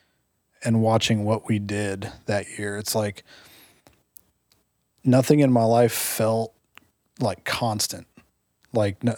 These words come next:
er, it, it felt like anything would just go at any given point. That was, like, the mindset that I was in.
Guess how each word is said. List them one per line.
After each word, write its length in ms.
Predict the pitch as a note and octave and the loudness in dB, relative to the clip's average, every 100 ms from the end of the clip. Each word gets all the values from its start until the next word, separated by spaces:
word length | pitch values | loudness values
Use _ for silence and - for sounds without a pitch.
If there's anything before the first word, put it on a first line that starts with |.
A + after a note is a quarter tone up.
| B2+ | 2
er, 240 | A#2+ B2+ | 2 2
it, 360 | B2 B2 A#2+ - _ _ - | 4 2 -2 -14 _ _ -4
it 100 | A#2+ | 0
felt 220 | - C3 | 4 6
like 220 | B2 - _ _ - | 4 2 _ _ 2
anything 480 | C#3 C3 - B2+ A#2+ | 4 6 4 4 4
would 160 | A2+ | 2
just 380 | G#2+ G#2+ - A#2+ | 0 -2 -2 0
go 260 | A2+ A#2 A2+ | 4 6 4
at 80 | |
any 180 | G#2+ A2 | 4 0
given 300 | G#2+ G#2 G2+ | 0 -4 -6
point. 420 | - B2 A2 G#2+ - - - - - - - | -2 2 2 -2 -10 -20 -20 -20 -20 -20 -2
That 100 | A#2+ | 4
was, 100 | A2+ | 6
like, 120 | A#2 | 6
the 80 | A2 | 2
mindset 500 | G#2+ A2+ A#2+ A#2+ G#2+ | 2 4 6 6 4
that 120 | - | 2
I 80 | G2+ | -2
was 200 | G2+ F#2+ | -2 2
in. 340 | A#2+ G#2+ G2 | 2 2 -2